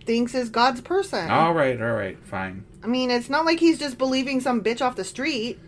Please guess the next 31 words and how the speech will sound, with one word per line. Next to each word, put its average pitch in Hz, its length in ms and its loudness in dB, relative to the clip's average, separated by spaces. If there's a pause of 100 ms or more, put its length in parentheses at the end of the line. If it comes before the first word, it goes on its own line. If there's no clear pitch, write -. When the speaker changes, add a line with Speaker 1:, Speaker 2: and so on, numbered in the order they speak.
Speaker 1:
you 214 120 -2
know? 226 80 6
Speaker 2:
Right, 127 240 8
I 135 80 -2
mean, 127 160 -2
it's 120 180 -6
an 120 60 -4
actual, 113 460 -4 (300)
uh, 104 60 -12 (300)
quote-unquote 113 600 2
prophet, 98 520 -2
so 302 80 -2
Speaker 1:
Right, 302 320 4
Speaker 2:
whatever, 214 120 2
Speaker 1:
it's 262 100 -2
somebody 269 320 2
Speaker 2:
I 285 80 0
guess. 285 140 0
Speaker 1:
who 262 340 0
is 247 480 4
believed 240 600 0
to 262 80 -4
be 233 360 -2
a 208 220 -2
godly 220 420 0
person 208 640 -4
who 214 180 -4
speaks 220 580 -6
of 208 240 0
God. 190 440 -2
Speaker 2:
Right. 95 300 2